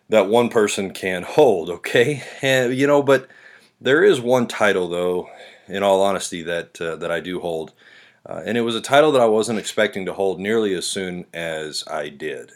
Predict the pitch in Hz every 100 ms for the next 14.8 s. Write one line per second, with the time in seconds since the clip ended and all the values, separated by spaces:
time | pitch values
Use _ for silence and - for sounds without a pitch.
0 | - 71 73 76 76 87 95 104 95 -
1 | - 87 85 82 80 78 - - - 71
2 | - - - _ - - _ _ 85 80
3 | 85 - 117 107 95 92 - 95 92 90
4 | 98 98 87 90 90 - 90 85 85 92
5 | 82 82 82 82 85 85 80 78 80 85
6 | - 85 80 - 92 87 87 85 _ -
7 | - _ 95 90 85 92 101 101 - 98
8 | 87 - - 90 87 85 80 - - 87
9 | 85 85 82 76 90 80 76 82 80 -
10 | 90 117 156 110 - 90 98 98 - -
11 | _ _ - - _ _ - 101 98 101
12 | - 117 113 110 101 - - 104 104 104
13 | 120 143 92 85 90 82 - 82 80 95
14 | - _ - - 98 107 107